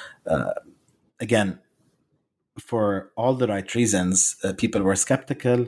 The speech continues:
Uh, who am I? Why am I doing this? Uh, what do I want out of this? You know, uh, am I just another researcher who's gonna use the lives of queer people to advance?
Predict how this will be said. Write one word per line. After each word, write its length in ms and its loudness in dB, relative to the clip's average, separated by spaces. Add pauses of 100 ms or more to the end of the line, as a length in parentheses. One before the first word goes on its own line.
(540)
Uh, 140 0
who 200 -2
am 220 0
I? 260 2
Why 400 0
am 220 -2
I 100 2
doing 300 0
this? 680 -2
Uh, 120 0
what 180 2
do 100 2
I 100 -2
want 280 0
out 220 -2
of 100 -4
this? 420 -2
You 120 0
know, 360 2 (480)
uh, 280 2 (320)
am 100 0
I 80 2
just 240 -2
another 280 0
researcher 460 2
who's 160 -2
gonna 140 2
use 300 0
the 80 0
lives 260 2
of 140 -10
queer 180 2
people 400 0
to 320 -2
advance? 840 -2